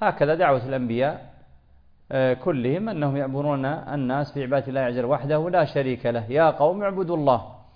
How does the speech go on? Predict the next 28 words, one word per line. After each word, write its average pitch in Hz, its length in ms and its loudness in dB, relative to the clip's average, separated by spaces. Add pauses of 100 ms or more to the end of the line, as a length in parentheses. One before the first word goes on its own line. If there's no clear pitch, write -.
(260)
أي 147 120 0
وحدوا 151 340 0
الله 143 200 4
تبارك 131 440 0
وتعالى 120 440 0 (560)
وأفردوه 143 560 0
جل 135 200 2
وعلا 135 260 4
بالعبادة. 123 640 0 (220)
"ما 175 260 4
لكم 175 260 2
من 170 100 -6
إله 156 280 0
غيره"، 190 360 -2
أي 196 60 -2
ليس 208 300 2
لكم 151 360 0
إله 151 420 2 (560)
يستحق 160 560 -4
أن 147 180 0
يعبد 147 680 4
سواه 151 420 0
تبارك 139 440 2
وتعالى، 147 280 0
بل 147 200 2
هو 143 160 2
الإله 135 460 0
الحق. - 500 -2